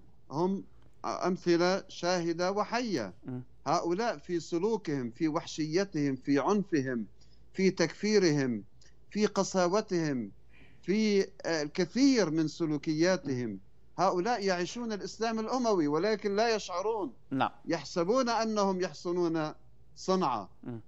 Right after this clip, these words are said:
Speaker 1: ويحسبون أنهم يعشون، يعتقدون بالإسلام ال-، بالإسلام الأصيل، بإسلام،
Speaker 2: مم.
Speaker 1: بالإسلام المحمدي.
Speaker 2: نعم.
Speaker 1: ولكن هؤلاء يعيشون الإسلام الأموي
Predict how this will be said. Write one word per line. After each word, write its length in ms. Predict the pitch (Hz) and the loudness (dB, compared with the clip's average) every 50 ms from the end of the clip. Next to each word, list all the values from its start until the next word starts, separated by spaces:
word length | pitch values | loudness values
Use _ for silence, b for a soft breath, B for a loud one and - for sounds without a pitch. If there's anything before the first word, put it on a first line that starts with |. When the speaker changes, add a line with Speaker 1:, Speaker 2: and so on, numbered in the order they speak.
| - - | -12 -6
Speaker 1:
ويحسبون 720 | 120 135 156 175 - - - - 175 170 190 233 262 254 240 | -2 0 0 0 -2 -4 -6 -6 -6 -4 -4 -4 -4 -4 -4
أنهم 720 | 233 - 220 220 220 214 208 190 185 196 196 196 190 175 - - - b b b - - - - - | -2 -2 -2 -2 0 2 2 2 4 4 2 2 0 -2 -8 -14 -20 b b b -20 -20 -20 -8 0
يعشون، 640 | 127 151 185 185 170 165 160 - 202 208 220 208 170 | 2 2 4 4 2 -2 -2 -2 0 2 2 2 2
يعتقدون 880 | 165 170 165 165 165 165 - 185 165 - 170 165 160 202 214 208 190 175 | 2 2 2 0 -2 -2 -2 -4 -2 -2 -2 0 0 2 2 2 2 2
بالإسلام 640 | 165 170 156 - 165 - - 185 190 190 180 175 | 2 0 -2 -2 -6 -4 0 0 2 4 4 2
ال-، 160 | 160 156 147 | 2 0 0
بالإسلام 580 | - 135 151 151 - 160 - - 180 180 170 160 | -2 -4 -4 -4 -4 -6 0 2 4 4 6 4
الأصيل، 480 | 143 - - 147 - - 180 165 147 | 4 2 0 -2 0 2 4 4 4
بإسلام، 480 | 135 135 139 - 139 - - 175 175 170 | 4 2 0 0 -2 -4 -4 -2 0 0
Speaker 2:
مم. 60 | 160 | 0
Speaker 1:
بالإسلام 480 | 151 143 139 127 - - 165 160 156 156 | -2 -4 -6 -8 -6 -4 -2 0 0 2
المحمدي. 680 | 143 143 143 - - 190 214 202 175 143 117 104 92 - - - - - | 2 0 0 0 0 0 0 0 -2 -4 -6 -8 -14 -18 -20 -18 -10 -8
Speaker 2:
نعم. 160 | 139 127 107 - | -8 -8 -4 0
Speaker 1:
ولكن 420 | - 117 127 160 180 - - 151 135 | 2 4 4 4 2 2 0 -2 0
هؤلاء 500 | 139 135 - 127 135 156 190 190 143 147 | 0 0 -2 -2 0 0 0 0 0 -2
يعيشون 520 | 143 131 123 131 135 - 185 196 190 175 | -2 -2 -2 -2 -4 -4 -4 -2 -2 -2
الإسلام 480 | 139 123 - - - - 170 185 190 190 | -2 -4 -6 -8 -6 -2 -2 -2 0 -2
الأموي 600 | 185 175 - 254 240 208 170 135 120 107 95 | -2 -2 -2 0 2 2 2 2 0 0 -2